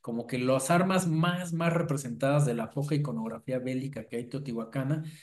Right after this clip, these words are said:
normalmente son guerreros con atlatl, lanzadardos, pues,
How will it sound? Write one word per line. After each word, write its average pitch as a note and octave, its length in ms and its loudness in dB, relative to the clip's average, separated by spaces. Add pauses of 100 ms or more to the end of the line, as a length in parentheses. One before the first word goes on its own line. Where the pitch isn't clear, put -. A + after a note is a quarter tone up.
(240)
normalmente C#3 600 4
son C#3+ 220 2
guerreros C3+ 500 2
con A#2+ 380 -6
atlatl, E3+ 680 2
lanzadardos, B2+ 760 0
pues, - 480 0